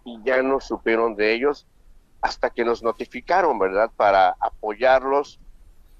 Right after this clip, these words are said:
asistirlos en la búsqueda, en la localización,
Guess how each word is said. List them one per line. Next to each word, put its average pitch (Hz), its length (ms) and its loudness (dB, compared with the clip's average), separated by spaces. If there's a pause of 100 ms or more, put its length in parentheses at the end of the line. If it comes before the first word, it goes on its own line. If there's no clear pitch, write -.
(200)
asistirlos 131 960 -4
en 107 160 -4
la 98 120 2
búsqueda, 139 680 0 (580)
en 95 140 -4
la 101 100 2
localización, 104 1000 -2